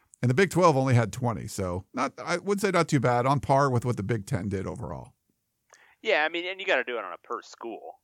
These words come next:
Speaker 2: Come on. The Big twelve sucked. Twenty picks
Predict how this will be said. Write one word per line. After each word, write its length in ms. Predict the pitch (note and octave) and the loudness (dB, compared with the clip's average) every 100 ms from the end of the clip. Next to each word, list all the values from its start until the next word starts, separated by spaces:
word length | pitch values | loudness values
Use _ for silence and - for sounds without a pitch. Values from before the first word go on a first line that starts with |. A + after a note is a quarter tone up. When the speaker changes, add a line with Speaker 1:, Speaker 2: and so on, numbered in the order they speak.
| - | -12
Speaker 2:
Come 120 | F3+ | -6
on. 120 | B2+ - _ _ _ _ _ _ _ | -6 -8 _ _ _ _ _ _ _
The 60 | - | -4
Big 180 | D#3 - | -4 0
twelve 280 | D#3 C#3 | 2 2
sucked. 560 | - - G#2+ F#2 - - _ _ _ - | 0 -2 0 0 -4 -16 _ _ _ -12
Twenty 280 | B2+ B2+ C3+ | -8 -8 -4
picks 480 | B2+ C#3 - - | 0 0 -2 -10